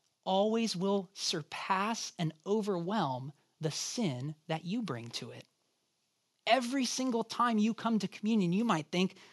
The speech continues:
"I'm not worthy of this meal." And do you know what I say to you? Welcome to the club. <laughs> Welcome to the table. What do you think we would bring to this table anyways?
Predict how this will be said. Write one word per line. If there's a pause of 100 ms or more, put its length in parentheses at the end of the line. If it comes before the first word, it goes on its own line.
(320)
"I'm
not
worthy
of
this
meal." (580)
And
do
you
know
what
I
say
to
you? (680)
Welcome
to
the
club. (320)
<laughs>
Welcome
to
the
table. (640)
What
do
you
think
we
would
bring
to
this
table
anyways?